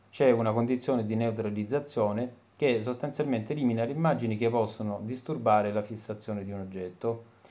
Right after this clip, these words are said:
e quindi la soppressione, ehm, corrisponde poi all'inibizione della visione di un occhio. È un fenomeno della, della corteccia che elimina la confusione e la diplopia,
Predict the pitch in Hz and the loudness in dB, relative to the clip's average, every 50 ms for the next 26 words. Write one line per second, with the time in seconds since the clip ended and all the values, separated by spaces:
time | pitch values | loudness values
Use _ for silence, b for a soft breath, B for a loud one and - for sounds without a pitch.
0 | b b b b - - - - 160 143 123 113 110 110 107 113 110 - - 120 | b b b b -14 -6 0 2 4 4 6 6 4 4 4 2 0 -2 -2 -6
1 | 117 - - - 147 135 117 107 104 101 104 - - _ _ _ _ _ _ - | -6 -4 2 6 6 6 6 6 2 -2 -6 -10 -18 _ _ _ _ _ _ -12
2 | - 104 101 98 98 98 98 98 101 104 107 107 107 107 107 104 107 107 - - | -8 -6 -6 -6 -6 -6 -8 -8 -10 -10 -10 -10 -10 -12 -12 -12 -12 -10 -4 -2
3 | 131 131 156 160 160 - 139 135 135 131 117 113 107 117 113 110 107 104 107 117 | 0 2 2 2 6 8 8 8 8 8 6 6 6 6 6 6 6 4 4 4
4 | 113 120 120 120 135 127 - - 131 113 113 107 107 107 110 107 104 107 107 - | 4 2 2 0 -4 -4 0 2 2 2 2 2 0 2 0 0 0 0 -2 -2
5 | 113 110 104 101 104 104 101 98 90 90 90 - - 143 143 135 131 - - _ | -2 -2 -2 -2 -2 -4 -4 -4 -6 -8 -10 -8 -4 -4 -4 -4 -4 -10 -20 _
6 | - - 147 135 123 113 - 117 113 110 107 104 101 104 104 101 104 101 101 98 | -4 0 2 2 2 0 -2 -2 0 0 0 0 0 0 -2 -2 -4 -2 -2 -2
7 | 95 92 95 - - _ - 104 107 104 - - 170 165 - 117 107 107 - - | -2 -2 -4 -8 -12 _ -6 -4 -2 0 0 0 0 0 -2 -4 -4 -4 -2 -2
8 | 113 107 104 107 104 101 104 104 104 104 101 101 98 98 - - - _ _ - | -2 0 0 -4 -4 -4 -4 -2 -2 -2 -2 -2 -4 -4 -6 -12 -20 _ _ -8
9 | 110 107 107 120 117 110 - 135 120 120 110 110 107 104 101 - 101 101 101 98 | -6 -4 -2 -2 -2 -2 -4 -4 0 0 0 2 0 -2 -4 -4 -4 -6 -4 -4
10 | 104 98 101 98 95 101 101 104 104 104 107 | -4 -6 -6 -8 -8 -6 -6 -4 -4 -6 -6